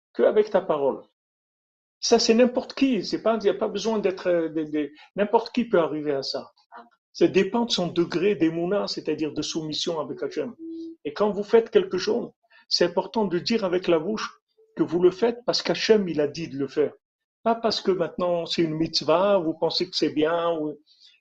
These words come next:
je fais ça parce qu'Hachem, il m'a dit de faire ça. Je fais un conseil des tzaddik parce que le tzaddik, il a dit de faire ça.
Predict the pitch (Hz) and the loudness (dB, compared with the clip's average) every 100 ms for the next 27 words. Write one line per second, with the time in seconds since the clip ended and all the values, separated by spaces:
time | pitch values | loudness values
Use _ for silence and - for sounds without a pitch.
0 | - - 170 - 190 - 190 220 220 _ | -8 2 2 4 0 2 2 0 -6 _
1 | _ _ - 156 - 156 - 180 185 175 | _ _ -10 -8 -2 0 2 2 0 -2
2 | 180 151 143 139 160 - 147 - - 131 | -6 -2 -2 -4 -10 -6 -4 -4 -6 -10
3 | - _ _ _ _ - 160 185 196 190 | -14 _ _ _ _ -6 -2 2 4 4
4 | 185 156 - 156 - 170 151 - 160 185 | 0 -2 -2 0 2 0 0 0 0 0
5 | 202 - 151 - 139 131 143 135 151 - | -6 -4 -4 -2 -4 -2 -4 -4 -8 -10
6 | 131 127 135 - 127 - - | -10 -10 -14 -6 -6 -6 -14